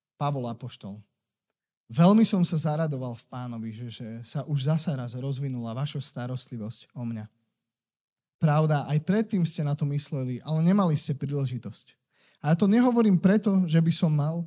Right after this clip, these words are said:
nedostatok, lebo ja som sa naučil vystačiť s tým, čo mám. Viem sa aj uskromniť a viem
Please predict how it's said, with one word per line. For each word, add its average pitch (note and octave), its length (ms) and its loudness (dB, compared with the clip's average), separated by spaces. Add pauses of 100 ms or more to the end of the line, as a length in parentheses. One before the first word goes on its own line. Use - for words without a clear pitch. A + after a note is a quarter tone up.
(120)
nedostatok, C#3+ 720 -10 (800)
lebo D#3 160 0
ja F#3+ 160 6
som B3+ 160 0
sa F3+ 240 2
naučil F#3 560 0
vystačiť D#3+ 800 -4
s - 160 -12
tým, G3 320 -4
čo C3 240 -10
mám. D3+ 400 -8 (1120)
Viem F#3+ 400 4
sa - 240 -4
aj G3+ 320 -2
uskromniť F#3+ 880 0
a E3 80 0
viem G3+ 480 0